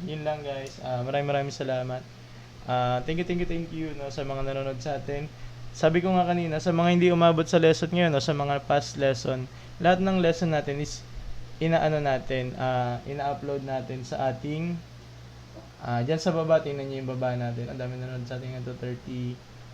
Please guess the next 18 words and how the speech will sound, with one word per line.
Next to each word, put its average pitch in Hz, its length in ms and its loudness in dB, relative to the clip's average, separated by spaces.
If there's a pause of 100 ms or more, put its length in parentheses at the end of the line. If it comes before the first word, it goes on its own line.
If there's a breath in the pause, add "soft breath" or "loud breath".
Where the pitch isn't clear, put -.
(220)
Ayan, 120 280 -6
so, 117 280 -4
thank 156 160 -6
you, 165 40 -4
thank 180 160 -2
you, 175 80 -2
everyone. 139 680 -2
Thank 147 160 -8
you, 139 40 -10
thank 139 160 -8
you 139 80 -6
po, 127 400 -4
mga 120 240 -4
nagpa-follow 120 400 -6
sa 127 240 -10
atin. 120 240 -4 (240)
Okay? 165 120 -6 (1200)
Ayan, 120 320 0